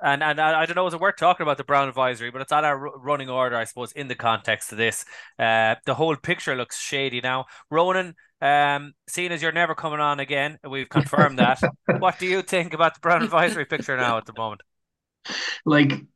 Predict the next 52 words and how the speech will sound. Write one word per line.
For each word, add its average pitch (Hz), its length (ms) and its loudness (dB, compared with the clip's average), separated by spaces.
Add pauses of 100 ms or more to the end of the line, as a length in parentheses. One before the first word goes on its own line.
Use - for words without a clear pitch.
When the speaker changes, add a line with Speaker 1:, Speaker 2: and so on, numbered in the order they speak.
Speaker 2:
I, 156 180 6 (240)
I 131 200 4 (680)
could 139 120 4
see 160 160 6
Factify 185 460 4
is 131 80 4
still 123 180 4
going 123 340 4
here. 107 260 2
Like, 92 280 -4
uh, 98 160 -4
it 101 100 -8
seems 135 340 2
like 127 140 0
the 117 120 0
only 131 240 2
person 135 340 -2
who 95 100 -4
has 95 100 -6
any 104 280 -2
sort 107 280 -4
of 107 260 -8
autonomy 110 500 2
or 98 140 4
power 107 420 2
over 95 480 0
Willie 104 340 0
or 87 120 -2
can 95 240 -4
tell 107 220 -2
him 98 200 -4
what 98 140 -6
to 101 80 -6
do 98 260 -2
is, 85 160 -6
is, 92 260 -12
is 92 160 -10
the 90 80 -14
great 101 240 2
man, 98 400 -2 (160)
uh, 95 60 -10
with 95 100 -8
the - 80 -12
green 98 240 6
and 95 100 0
gold 98 420 4
and, 90 200 -14
and 90 180 -18
Frank 101 240 0
Berry. 98 320 4
So - 220 -8
perhaps - 580 0